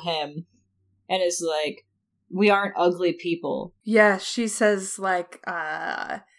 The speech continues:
Speaker 2: if, she makes the deal that Harge can have full custody, but she wants visits, regular visits. She doesn't care if they're supervised or whatever. And then she says,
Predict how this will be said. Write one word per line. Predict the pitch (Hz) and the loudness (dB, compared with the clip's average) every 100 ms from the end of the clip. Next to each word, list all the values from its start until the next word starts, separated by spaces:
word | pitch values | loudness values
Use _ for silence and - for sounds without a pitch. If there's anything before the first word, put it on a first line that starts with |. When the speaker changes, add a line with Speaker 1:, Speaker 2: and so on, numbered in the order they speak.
| _ _ _ _ _ _ | _ _ _ _ _ _
Speaker 2:
if, | - 202 - - - - | -2 -2 -4 -18 -20 -20
she | - - | -6 0
makes | 269 311 - | 2 2 0
the | 262 220 190 - - _ _ - 185 | 4 4 4 -2 -10 _ _ -16 -2
deal | 220 202 196 | 6 8 6
that | 190 175 170 - _ _ _ _ _ _ - | 6 4 4 0 _ _ _ _ _ _ -8
Harge | - 240 240 | 2 2 2
can | 277 | 2
have | 240 220 | 2 2
full | 220 208 | 0 -4
custody, | 196 185 190 175 175 _ _ _ _ _ | -4 -4 -6 -6 -8 _ _ _ _ _
but | - 180 - _ | 0 0 -2 _
she | - - 208 | -8 -2 -2
wants | 190 185 185 - 214 - | 0 -2 -2 -10 -12 -12
visits, | 175 180 170 - - - | -4 -2 -2 -4 -2 2
regular | 208 208 208 | 2 4 0
visits. | 175 175 175 175 170 | 2 -2 0 -4 -6
She | 185 | -8
doesn't | 185 196 | -8 -8
care | 190 180 175 | -4 -2 -2
if | 175 | -4
they're | 165 160 165 _ _ _ | -6 -6 -8 _ _ _
supervised | - 247 220 214 208 196 196 | -6 -2 0 2 0 -2 -4
or | 175 | -2
whatever. | 180 185 185 185 180 - | 0 0 2 2 2 -2
And | 175 175 | -6 -4
then | 170 170 | -4 -4
she | - 185 | -8 -10
says, | - 180 170 165 - | -4 -2 -2 -4 -10